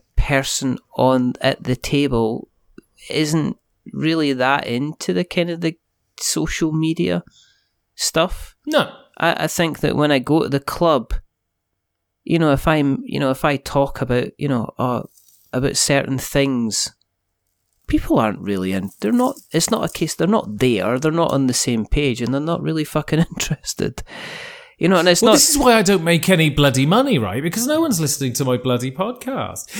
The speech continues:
Speaker 2: If, if, if ninety percent of gamers listen to gaming podcasts, I might make a couple of more quid.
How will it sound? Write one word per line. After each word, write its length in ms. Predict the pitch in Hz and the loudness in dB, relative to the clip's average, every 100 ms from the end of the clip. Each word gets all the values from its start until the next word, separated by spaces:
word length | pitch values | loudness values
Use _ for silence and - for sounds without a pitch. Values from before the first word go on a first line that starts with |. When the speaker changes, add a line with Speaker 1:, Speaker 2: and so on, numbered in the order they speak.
| 233 156 | -4 0
Speaker 2:
If, 160 | 208 | 0
if, 240 | 208 240 - | 2 0 2
if 340 | 233 226 - | 0 0 2
ninety 480 | 196 220 269 - 214 | 2 4 2 0 -2
percent 400 | 202 208 180 170 | 0 2 0 -2
of 80 | 147 | -2
gamers 580 | 143 147 190 151 107 120 | 0 0 0 -2 -2 0
listen 380 | 120 - 135 127 | 0 2 2 2
to 100 | 123 | 0
gaming 540 | 117 117 117 113 107 | 2 0 2 -2 -2
podcasts, 640 | 120 131 131 117 87 - | -2 -2 -2 -6 -4 -2
I 40 | 143 | 0
might 200 | 175 196 | 0 0
make 180 | 147 120 | -4 -4
a 60 | |
couple 320 | - 117 120 | -6 -4 -4
of 60 | 107 | -6
more 200 | 104 90 | -8 -10
quid. 400 | - 185 247 | -6 -4 -4